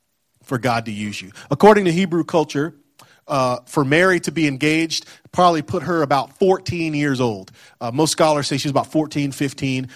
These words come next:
Between fourteen and seventeen is when young ladies would get engaged. So she's engaged to Joseph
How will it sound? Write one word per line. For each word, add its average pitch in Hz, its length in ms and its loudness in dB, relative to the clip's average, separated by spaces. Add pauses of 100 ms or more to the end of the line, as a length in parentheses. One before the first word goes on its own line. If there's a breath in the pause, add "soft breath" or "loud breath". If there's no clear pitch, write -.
Between 196 240 0
fourteen 202 420 6
and 156 100 0
seventeen 143 520 -2
is 123 100 -4
when 131 180 -4
young 139 200 -2
ladies 127 320 -4
would 117 120 -6
get 117 140 -6
engaged. 107 380 -10
So 117 100 -10
she's 165 180 -4
engaged 151 420 -2
to 131 60 -12
Joseph 110 460 -8